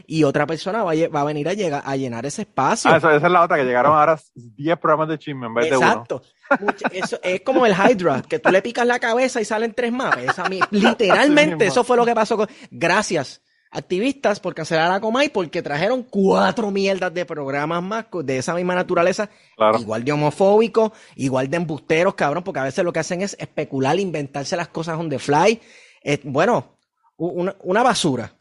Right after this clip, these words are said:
Speaker 1: una
Speaker 2: No,
Speaker 1: basura.
Speaker 2: sí, claro, una mierda, una mierda. Yo,
Speaker 1: Eh.
Speaker 2: yo, yo tenía un perro, yo tenía un perro pequinés, era pequinés mezclado, ¿verdad? De eso, pequina-, yo digo pequinés porque parecía un pequinés, pero realmente
Speaker 1: Un
Speaker 2: era un
Speaker 1: fequinés.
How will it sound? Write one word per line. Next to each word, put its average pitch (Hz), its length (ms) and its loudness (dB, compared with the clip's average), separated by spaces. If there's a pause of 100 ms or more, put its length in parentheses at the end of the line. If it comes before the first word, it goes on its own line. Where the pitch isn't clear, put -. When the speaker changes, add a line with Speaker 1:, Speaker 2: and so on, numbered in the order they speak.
Speaker 1:
una 165 160 -2
Speaker 2:
No, 208 60 4
Speaker 1:
basura. 151 260 0
Speaker 2:
sí, 139 60 -10
claro, 143 260 2
una 127 140 0
mierda, 117 260 -2
una 117 140 -2
mierda. 107 280 -6 (280)
Yo, 147 260 8
Speaker 1:
Eh. 143 60 -2
Speaker 2:
yo, 143 180 2
yo 156 160 2
tenía 196 160 2
un 208 80 -4
perro, 156 300 2
yo 127 80 0
tenía 151 120 -2
un 160 80 -6
perro 160 440 0
pequinés, 143 580 -8 (140)
era 113 520 2 (1040)
pequinés 120 460 -2 (100)
mezclado, 139 380 2
¿verdad? 110 360 0
De 101 60 -2
eso, 107 480 -6 (220)
pequina-, 117 460 0 (200)
yo 196 80 4
digo 208 160 4
pequinés 139 400 0
porque 117 260 -4
parecía 107 420 0
un 135 80 -2
pequinés, 123 380 -4
pero 107 140 -4
realmente 101 320 -8
Speaker 1:
Un - 60 2
Speaker 2:
era 110 80 0
un 113 60 -8
Speaker 1:
fequinés. 180 400 4